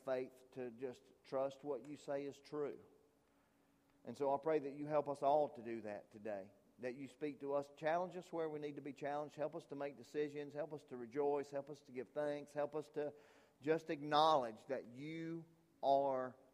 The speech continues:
good and you do so many things that are good for us.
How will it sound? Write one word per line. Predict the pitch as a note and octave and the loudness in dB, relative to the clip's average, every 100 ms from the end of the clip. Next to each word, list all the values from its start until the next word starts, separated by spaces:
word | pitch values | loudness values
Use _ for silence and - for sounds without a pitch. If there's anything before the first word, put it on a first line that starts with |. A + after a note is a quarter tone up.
| - A#2+ | -18 -4
good | C#3+ C#3 A2+ G2 - - _ _ _ _ B2+ | 0 0 -2 -6 -14 -20 _ _ _ _ -8
and | C3 | -6
you | C#3 | -4
do | B2+ C3+ A#2 - - D#3+ | -4 -4 -6 -12 -6 2
so | D#3+ D#3 D3+ | 4 4 0
many | D3 C#3 B2+ | -6 -6 -6
things | C3+ B2 A#2 A2+ - | -4 -4 -6 -12 -8
that | B2 A#2 | -4 -4
are | A2+ | -6
good | A#2+ A#2+ A2+ | -6 -6 -6
for | B2+ A#2 G#2 | -4 -2 -2
us. | G2 E2 A2+ | -4 -6 -10